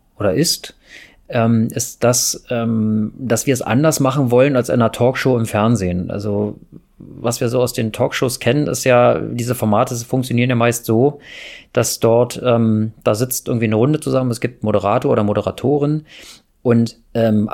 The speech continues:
der Reihe nach, äh, sondern alle tatsächlich ihre, ihre, ihr Statement ab, ihr, ihr Bekenntnis. Also es ist sozusagen ein Sammelsurium von Bekenntnissen und es gibt eigentlich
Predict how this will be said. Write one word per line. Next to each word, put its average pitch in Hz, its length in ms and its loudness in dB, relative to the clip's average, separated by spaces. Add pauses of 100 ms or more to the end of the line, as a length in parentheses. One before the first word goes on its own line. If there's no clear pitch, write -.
der - 180 2
Reihe 127 180 4
nach, 123 260 2
äh, 113 540 2
sondern 113 400 2
alle 127 340 0
tatsächlich 123 720 -2 (260)
ihre, 110 600 4 (760)
ihre, 113 260 2
ihr 131 160 0
Statement 113 500 0
ab, 90 240 -6
ihr, 107 300 -2
ihr 131 140 -2
Bekenntnis. 123 640 -2
Also 95 200 -4
es 98 60 -6
ist - 40 -6
sozusagen 110 320 0
ein 107 160 -2
Sammelsurium 110 580 2
von 120 220 0
Bekenntnissen 123 680 -2
und 110 80 0
es 107 80 -2
gibt 117 160 -4
eigentlich 117 340 -4